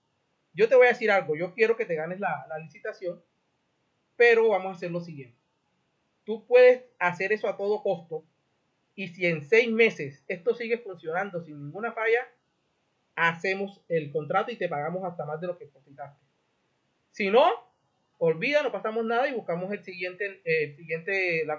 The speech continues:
siguiente cotización y lo hacemos con otro compañero, que en ese entonces creo que era el de Medellín. Yo le dije, "Vamos, hagámosle". Y yo comencé a diseñar, hice las cosas, hice todo.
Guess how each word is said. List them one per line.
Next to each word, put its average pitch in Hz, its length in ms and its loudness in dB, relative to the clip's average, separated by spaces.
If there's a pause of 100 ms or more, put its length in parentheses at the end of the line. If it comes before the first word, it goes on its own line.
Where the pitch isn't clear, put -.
siguiente 160 320 -14
cotización 208 500 -12
y - 20 0
lo 226 80 0
hacemos 165 240 -8
con 175 120 -10
otro 170 160 -10
compañero, 175 440 -2 (360)
que 165 80 -6
en 160 60 -6
ese 175 120 -10
entonces 175 340 -8
creo 165 160 -4
que 165 80 -4
era 165 100 0
el 165 60 -6
de 160 100 -8
Medellín. 147 500 -8 (1300)
Yo 156 180 0
le 180 120 0
dije, 202 400 0
"Vamos, 160 540 0 (200)
hagámosle". 151 600 0 (300)
Y 151 180 -12
yo 156 180 0
comencé 180 400 -4
a 165 60 0
diseñar, 170 540 -4
hice 170 300 -6
las 147 200 -6
cosas, 196 420 -6
hice 170 260 -14
todo. 214 480 -2